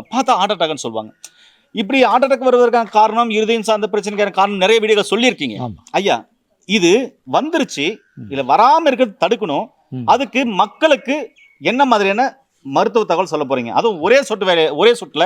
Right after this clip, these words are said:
Speaker 2: ஆமா.
Speaker 1: அந்த இருதயம் சார்ந்த எத்தனை அடைப்பு இருந்தாலும் சரியாகும்னு சொன்னீங்க.
Speaker 2: சரி.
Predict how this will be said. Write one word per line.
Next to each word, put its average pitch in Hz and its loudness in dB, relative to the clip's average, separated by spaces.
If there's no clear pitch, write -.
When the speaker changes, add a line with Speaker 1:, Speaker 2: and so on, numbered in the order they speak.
Speaker 2:
ஆமா. 185 -8
Speaker 1:
அந்த 214 2
இருதயம் 240 2
சார்ந்த 196 0
எத்தனை 160 0
அடைப்பு 185 -4
இருந்தாலும் 170 -2
சரியாகும்னு 156 -4
சொன்னீங்க. 147 -2
Speaker 2:
சரி. 95 -12